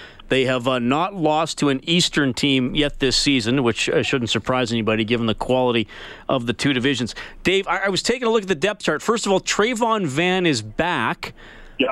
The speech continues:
Speaker 1: But is he gonna be on the field the whole time? Because I noticed they're also dressing five American receivers.
Speaker 2: No, he won't be on the field the whole time, and, uh, you don't see that every day with five American starting receivers, but,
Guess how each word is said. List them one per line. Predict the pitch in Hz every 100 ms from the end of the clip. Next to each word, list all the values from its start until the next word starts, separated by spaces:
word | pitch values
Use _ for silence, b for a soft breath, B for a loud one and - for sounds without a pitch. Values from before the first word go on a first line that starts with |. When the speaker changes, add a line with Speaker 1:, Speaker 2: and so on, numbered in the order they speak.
| -
Speaker 1:
But | 160 180
is | 170
he | - 247
gonna | 262
be | 233 226
on | 226
the | 190
field | - 214 214
the | 180
whole | 180 180
time? | 175 185
Because | 196 175 160
I | 165
noticed | 175 196 -
they're | 175
also | 175 165
dressing | 143 160 165
five | 135 - 156 143
American | 139 143 135 127
receivers. | 117 - 120 90 - - - - -
Speaker 2:
No, | 127 147 180
he | 160 147
won't | 165 196
be | 175
on | 160
the | 139
field | - 151 131
the | 127
whole | 135 131
time, | - 139 127 123
and, | 120 120
uh, | 120 120
you | 139
don't | 180 -
see | 180
that | 170 175
every | 160 139
day | 139
with | 139 131
five | 151 143
American | 135 135 139 135 131 123 - -
starting | - 147 147 139
receivers, | 117 - 165 170 123 123 -
but, | 127